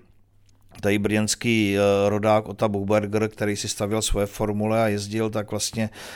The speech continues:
existuje jeho Formule Drag jedna a Formule Drag tři, kterou mohli diváci vidět v minulých letech, a letos bude mít premiéru Formule Drag dvě, která stále chyběla, nebyla, nebyla, eh,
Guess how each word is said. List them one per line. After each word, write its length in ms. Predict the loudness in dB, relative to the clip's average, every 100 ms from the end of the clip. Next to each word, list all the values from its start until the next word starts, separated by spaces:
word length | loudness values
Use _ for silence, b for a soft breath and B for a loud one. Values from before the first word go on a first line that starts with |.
| B
existuje 560 | -6 -4 -4 0 2 4
jeho 200 | 2 0
Formule 460 | -2 -2 0 0
Drag 320 | 2 0 0
jedna 360 | -4 0 2 2
a 40 |
Formule 420 | 0 -4 -4 -2 -2
Drag 260 | 0 -2
tři, 220 | -4 -8
kterou 280 | -6 -2 -2
mohli 280 | -2 -2 -4
diváci 480 | -2 0 0 -2 -4
vidět 280 | -2 -2 -2
v 40 |
minulých 400 | -2 -2 -4 -4
letech, 520 | -6 -2 0 0 -2 B B B B
a 60 | -2
letos 280 | 0 -2 0
bude 140 | 0
mít 160 | 0 -2
premiéru 420 | -2 0 0 0
Formule 440 | -2 -4 0 -2
Drag 260 | 0 -2 -2
dvě, 180 | -2 -2
která 260 | 0 -2
stále 320 | 0 -2 -2
chyběla, 560 | -2 -4 -2 0 2 2
nebyla, 460 | 0 -2 0 0 -2 B B B -10
nebyla, 600 | -6 -2 2 2 4 2 0
eh, 720 | -4 -8 -10 -12 -14 -16